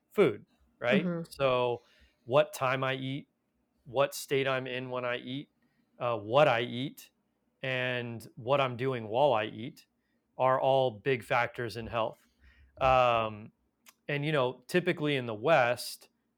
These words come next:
Speaker 1: we focus on what, the what, what do I eat? If I get the right nutrients, I'll be fine. But that's
Speaker 2: Mm-hmm.
Speaker 1: just one piece of the pie, pun intended.
Speaker 2: <laughs>
Speaker 1: Um, and the other factors are just as important, if not more important.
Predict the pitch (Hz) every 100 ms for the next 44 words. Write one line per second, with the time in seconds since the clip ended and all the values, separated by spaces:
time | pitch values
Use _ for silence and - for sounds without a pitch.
0 | - 135 131 147 139 123 131 113 107 113
1 | 113 - - 123 110 127 110 - 123 127
2 | - 120 117 131 123 123 127 127 135 131
3 | 127 120 123 - 120 110 110 104 - 135
4 | 113 110 127 _ _ _ - 143 180 190
5 | 180 156 - 139 139 117 131 - 110 -
6 | 127 117 110 117 _ _ _ 117 107 101
7 | 101 107 110 127 - _ _ - 220 127
8 | 123 120 113 107 104 117 - 139 135 131
9 | 123 120 - - _ _ _ _ - 135
10 | 156 175 - 143 - 127 123 123 139 147
11 | 117 110 123 117 110 123 120 117 123 120
12 | 101 113 123 175